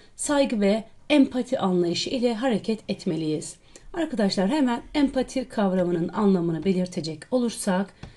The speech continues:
kendimizi başka insanların yerine koyarak düşünmek, hareket etmek demektir. Toplumda genellikle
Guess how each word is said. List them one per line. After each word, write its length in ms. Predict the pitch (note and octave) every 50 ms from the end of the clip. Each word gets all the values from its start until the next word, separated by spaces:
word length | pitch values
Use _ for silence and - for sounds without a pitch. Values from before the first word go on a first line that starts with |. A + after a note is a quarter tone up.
| - - - - -
kendimizi 840 | - E4 D4+ C4+ A#3 G3 G3 F3+ E3+ D#3+ C3+ D3 E3 D#3+ E3 F#3+ G3 - - - - - -
başka 360 | F3 F3 F3+ - - - C4+ C#4
insanların 960 | - A#3+ G#3+ G3 - - G3+ F#3 F3 F3 E3+ E3 D#3+ D#3+ D#3 E3+ F#3 G3+ F3+ F#3+
yerine 440 | G#3 G#3+ G3 G3+ F#3+ E3+ D#3+ E3 E3 -
koyarak 640 | - - A#3 G#3 F#3 E3+ E3 D#3 D#3+ F3+ F#3 - -
düşünmek, 680 | B3 G#3+ - - G3 E3+ D#3+ D#3 D#3 D#3 E3+ F3 - - - - - - -
hareket 460 | - B3+ B3+ A3 G3 - G#3 F3+ -
etmek 520 | E3 D#3+ D#3+ - F3 D#3+ F3 A#3+ - - -
demektir. 680 | F#3+ E3 D#3 C3+ C3+ - - - - - - - - _ _ _ _ _ - - - - - - - _ _ _ _
Toplumda 580 | - F#4+ G4 F#4+ C4+ B3 G#3+ F#3+ E3+ D#3+ D#3+
genellikle 800 | E3+ F3 A#3 B3+ C#4 C#4 C#4+ C4+ C4 - - F#3+ D#3+ E3 E3+ F#3+